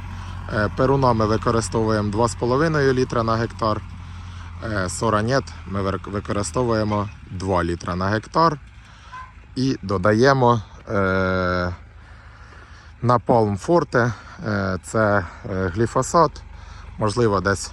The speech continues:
після культивації залишилася якась бур'янинка, ще що, щоб його зразу унічтожить, так би сказати. Так що потихеньку працюємо, так як соняшник уже в нас поключився,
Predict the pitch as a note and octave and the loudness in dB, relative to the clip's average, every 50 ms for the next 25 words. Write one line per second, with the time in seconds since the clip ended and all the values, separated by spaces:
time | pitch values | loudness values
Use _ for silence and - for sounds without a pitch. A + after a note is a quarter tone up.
0 | - - A2 F#2+ - - A2 F#2 - A#2+ G#2 - - G#2+ A2 A2 G2 - - G2 | -12 -8 -8 -8 -4 -4 -4 -4 -2 -4 -4 -2 0 2 2 2 2 2 0 0
1 | F#2+ F#2+ F2+ G#2 G2+ G2+ G2+ - - A#2 G2+ F#2+ F#2+ - - G#2 G2 F#2 - - | 0 0 2 2 2 2 0 0 0 2 2 2 0 -2 -2 -4 -6 -6 -6 -12
2 | - - - - - - - - - - G#2 G2 F#2+ - G#2+ G2 F2 F2 F#2+ G#2+ | -18 -20 -20 -20 -20 -20 -20 -20 -14 -8 -8 -8 -6 -4 -4 -4 -4 -2 -2 0
3 | A2 A#2+ C3+ D3+ E3 F3+ E3+ D3+ C3+ - A2 G#2 G2+ - - - D#3+ D3+ C#3 - | 2 4 4 4 4 4 4 2 2 0 -2 -2 -2 -2 0 2 2 2 2 0
4 | - A2 G#2 G2+ - - - - - - - - - - - B2 A#2+ A2+ B2 C3 | -4 -4 -6 -6 -8 -14 -18 -18 -18 -18 -18 -18 -16 -8 -6 -4 0 2 2 4
5 | C#3+ E3+ E3+ D#3+ C#3+ - - - - - - - - G2 G#2 G#2+ A#2+ B2 A2+ A2 | 4 4 4 4 2 -2 -10 -18 -18 -18 -18 -16 -10 -4 0 2 2 2 2 2
6 | A2+ A2+ G#2+ - - - - - - - - - - - - - - - - - | 0 -2 -2 -6 -14 -16 -16 -18 -18 -18 -18 -18 -18 -18 -18 -18 -18 -18 -18 -18
7 | - - - - - - - - - C3 C#3+ D3 C#3 C#3 B2+ - - - C3 A2+ | -16 -16 -16 -16 -16 -16 -16 -6 0 2 2 4 4 4 2 2 -2 2 2 2
8 | G#2 F#2+ F2 F#2 E2+ - - - - - - - G#2+ F#2+ F#2+ G2+ G2 - - - | 2 2 0 -2 -4 -4 -10 -14 -16 -12 -6 -6 -6 -2 -2 -2 -2 -2 -2 -2
9 | B2 B2 C3+ D#3 D#3+ - - - - - - - - - - - - - - - | 0 0 2 0 -2 -2 -8 -14 -16 -16 -16 -16 -16 -16 -16 -16 -16 -16 -16 -16
10 | - - - - - - - - - - - - - - - - - - - - | -16 -16 -16 -16 -14 -14 -14 -14 -14 -14 -14 -14 -14 -14 -14 -16 -16 -14 -14 -14
11 | - - - G2+ F#2 - - A#2 F#2+ - G#2 E2+ G#2+ G2 - C#3 C3+ C3 A#2 B2 | -10 -4 -2 -2 -2 -2 -4 -6 -4 -4 -2 -2 -2 0 2 2 2 2 2 0
12 | F#2 A#2 A#2 A#2+ - - E3+ D#3+ C#3+ A#2+ A2 G#2 - A2 G2 - A2 G2 - - | 0 2 2 0 2 2 4 4 4 4 2 2 0 -2 0 0 0 -2 0 0
13 | - A#2 G#2+ G2+ F#2 - - G2 F2+ - G2+ F#2 G2+ G2 F#2+ G2 F#2+ F#2 - - | 0 0 0 0 -2 -2 -4 -6 -6 -4 -4 -2 0 0 0 0 0 -2 -2 -6
14 | G#2 F#2+ - A2+ A#2 - - D#3 D3 - - - G2+ | -8 -6 -4 -4 -4 0 2 0 0 0 -2 -6 -6